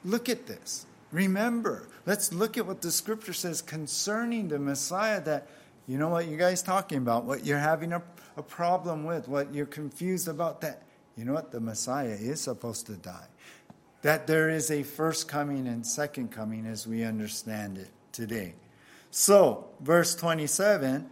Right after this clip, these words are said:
beginning with Moses and all the prophets,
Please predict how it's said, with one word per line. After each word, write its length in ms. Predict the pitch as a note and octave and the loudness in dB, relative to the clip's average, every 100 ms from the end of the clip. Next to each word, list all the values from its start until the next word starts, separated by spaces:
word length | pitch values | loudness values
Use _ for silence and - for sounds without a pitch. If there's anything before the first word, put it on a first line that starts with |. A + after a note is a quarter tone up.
| - | -6
beginning 480 | D3+ D#3+ F3 E3 D#3 | -2 0 0 0 0
with 160 | C3+ | -2
Moses 680 | C3 C#3+ E3+ F#3 D#3 F3+ D3 | 0 2 2 2 -2 -4 -2
and 120 | C#3+ | -4
all 480 | B2+ B2+ C3+ D3 D#3 | -2 2 2 4 2
the 180 | C#3+ C#3 - - - | 0 -4 -8 -20 -4
prophets, 500 | G3 G#3+ C3 A#2+ | -2 -2 -4 -8